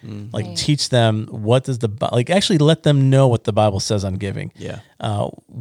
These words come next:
Speaker 2: how do we actually do that? And, and the why, be-, the why behind it is also attached to that. So I think you gotta teach it as well. So a practical thing for people listening who have the ability in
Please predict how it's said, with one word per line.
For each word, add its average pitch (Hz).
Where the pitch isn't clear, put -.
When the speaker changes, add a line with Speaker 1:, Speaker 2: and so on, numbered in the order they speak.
Speaker 2:
how 123
do -
we 117
actually 107
do 104
that? 101
And, 104
and 127
the 127
why, 147
be-, 139
the 135
why 135
behind 131
it 117
is 110
also 117
attached 117
to 110
that. 104
So 104
I 127
think 120
you 117
gotta 113
teach -
it 98
as 110
well. 101
So 98
a 110
practical 113
thing 113
for 107
people 107
listening 104
who 113
have 110
the 110
ability 107
in 113